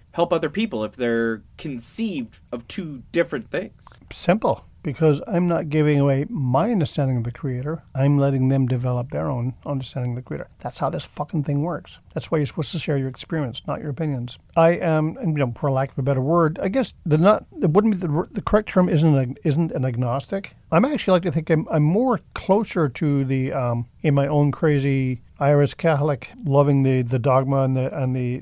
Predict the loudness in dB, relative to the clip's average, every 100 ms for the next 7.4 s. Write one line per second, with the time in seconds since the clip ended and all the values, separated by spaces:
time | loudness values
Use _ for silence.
0 | -4 0 0 0 -2 -2 0 0 0 -2
1 | -6 -4 -6 -8 -14 -18 _ -4 -2 0
2 | -2 -2 -2 0 0 0 -2 -2 -4 -4
3 | -2 -2 -2 -6 -6 -6 -6 0 4 4
4 | 4 2 4 6 6 2 0 -2 0 0
5 | 0 0 2 4 4 2 2 0 -2 -2
6 | 0 0 0 -2 -2 -2 -4 -6 -2 -4
7 | -2 -2 -2